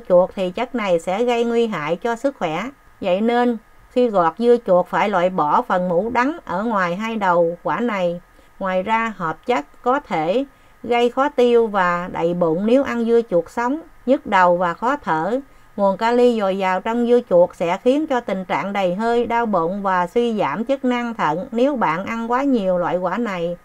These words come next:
Sự mất cân bằng đối diện chất điện giải trong máu sẽ khiến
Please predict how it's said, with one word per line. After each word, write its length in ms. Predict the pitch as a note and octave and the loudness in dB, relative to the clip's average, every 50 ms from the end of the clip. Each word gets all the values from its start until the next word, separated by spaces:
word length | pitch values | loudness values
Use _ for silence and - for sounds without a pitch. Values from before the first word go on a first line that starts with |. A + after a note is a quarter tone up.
| _ _ - - _ _ _ | _ _ -20 -20 _ _ _
Sự 300 | - - G3 F3+ F3+ G3 | -10 -4 0 0 0 2
mất 240 | G#3+ A#3+ C4+ D#4 - | 2 0 -2 -2 -2
cân 260 | - B3 A#3+ A#3+ A#3+ | -4 -2 -2 -2 -2
bằng 300 | A3 F#3+ F#3 F#3 F3+ F3+ | -2 -2 -2 -2 -4 -4
đối 220 | F#3+ G3 A3 C4+ B3+ | -2 0 0 0 0
diện 340 | A3+ G3 E3+ E3+ G3 G3 F#3+ - _ _ _ _ - _ _ - - _ _ | 0 0 0 0 0 -2 -6 -10 _ _ _ _ -20 _ _ -20 -20 _ _
chất 200 | - C#4 D#4 - | -4 -4 -4 -2
điện 300 | - E3+ F3 F3+ G#3 G#3 | 0 0 0 0 2 0
giải 300 | F#3+ E3 D3+ D3 G#3 B3 | 0 0 0 -2 -4 -2
trong 220 | C4 B3 A#3+ A#3 A#3 | -2 -2 -2 -2 -2
máu 300 | A3+ A3+ B3 C4+ D#4 D#4 - | -2 -2 -2 -2 -2 -4 -6
sẽ 200 | - E3 E3 F#3+ - | -6 -6 -6 -6 0
khiến 320 | - B3+ C4+ D#4 F4 F4 | 0 0 0 0 -4 -8